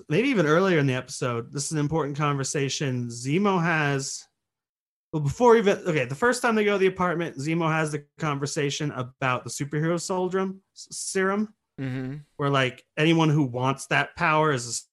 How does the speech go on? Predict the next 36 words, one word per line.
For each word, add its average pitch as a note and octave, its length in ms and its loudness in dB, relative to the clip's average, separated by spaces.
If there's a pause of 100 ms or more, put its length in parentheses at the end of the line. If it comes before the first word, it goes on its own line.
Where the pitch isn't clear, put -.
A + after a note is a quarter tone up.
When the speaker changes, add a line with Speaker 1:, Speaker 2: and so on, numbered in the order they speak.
Speaker 1:
supremacist. - 800 -4 (300)
Speaker 2:
Yeah. B2+ 240 2
Speaker 1:
The A2 60 -2
line B2+ 200 0
really B2 280 -2
close B2 300 -4
to D3 60 -2
that. C3+ 120 0
Like, A#2+ 160 -6
if C3 80 -4
you C3 80 -6
seek - 300 -4
it D3 100 0
out, C#3 320 2 (480)
and, D3+ 100 2
you D3+ 80 4
know, C3 140 2
if C3 100 -4
you D#3 80 4
look D3+ 220 2
at D3 120 4
it, C#3+ 40 0
you're C3+ 80 0
like, C3 240 -2
Bucky D3+ 260 0
didn't C#3 380 -2
want C3 240 0
it. C3 120 -4
Steve D#3 280 0
didn't C3+ 240 -2
know C3 160 4
what B2+ 100 2
he C#3 100 -2
was B2 120 -4
getting B2 300 -2
at. A#2+ 180 -8